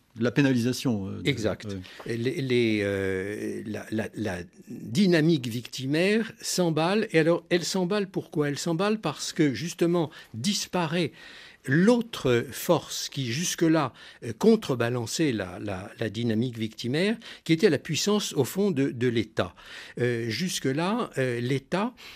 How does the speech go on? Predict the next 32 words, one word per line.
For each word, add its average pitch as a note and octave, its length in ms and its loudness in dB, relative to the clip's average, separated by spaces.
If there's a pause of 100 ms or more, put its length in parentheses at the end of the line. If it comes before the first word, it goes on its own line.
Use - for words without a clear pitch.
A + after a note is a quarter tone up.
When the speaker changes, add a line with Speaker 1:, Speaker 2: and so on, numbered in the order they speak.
(140)
Speaker 2:
avait A#2+ 280 0
barre C3+ 480 2
sur B2 200 -2
les A2+ 180 0
individus, G2+ 580 -2 (440)
euh, A2 220 2 (100)
dans, F2+ 240 -2
euh, E2 160 -12 (480)
exercer A#2 500 -2
une G2 220 -2
sorte - 320 -4
de, F2+ 220 -8
de, F#2 180 -10
de F#2+ 160 -10
transcendance C#3 840 0
par G2 160 -6
rapport G2 400 -2
au, E2+ 360 -8
par A2+ 120 -6
rapport G#2+ 320 -6
aux G2+ 160 -6
individus F#2 560 -6 (540)
et, F3 360 6
euh, A#2+ 260 2 (200)
contrebalancer D3+ 960 2
ce - 100 -6
qu'il D#3 200 -2
pouvait E3 300 2
y D#3 60 4
avoir C#3+ 520 -2
de, A2+ 320 0
de G2 300 -2